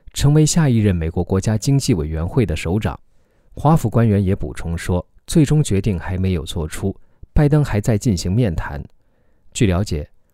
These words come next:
除了布兰纳德外，现任白宫经济官员斯珀林和拉马穆提、美国前卫生部长马修斯·博威尔、也被考虑担任这个关键的经济决策职位。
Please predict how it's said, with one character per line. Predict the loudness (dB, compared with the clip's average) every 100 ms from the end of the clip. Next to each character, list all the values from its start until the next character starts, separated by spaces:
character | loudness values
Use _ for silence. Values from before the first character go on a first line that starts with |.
| -10
除 | 0
了 | 2
布 | 4 4
兰 | 2 2
纳 | -2
德 | -4 -4
外， | -4 -4 -8 _ _ _
现 | -4 2 4
任 | 4
白 | 2 0
宫 | 0 2
经 | 2
济 | 0 2
官 | 2
员 | 2 0
斯 | 0 -2
珀 | -2 0 0
林 | 0
和 | -4 -2
拉 | -2 0
马 | 0 -2
穆 | -2 -4
提、 | -6 -12 -10 -10 -14 _ -2
美 | 2
国 | 4 2
前 | 2 2
卫 | 2
生 | 2 2
部 | 2 2
长 | 2 0
马 | -2
修 | -4 -2 -2
斯· | 0 -2
博 | 0 0
威 | 0 2
尔、 | 0 -4 -16 -10
也 | -2 0
被 | 2 0
考 | 0 -4
虑 | -4 -4
担 | -2
任 | 0 0
这 | -2
个 | -4 -4
关 | -2 0
键 | 0 0
的 | -2
经 | -4 -2 -2
济 | -2 -4
决 | -4 -8
策 | -6 -8
职 | -8 -8
位。 | -8 -8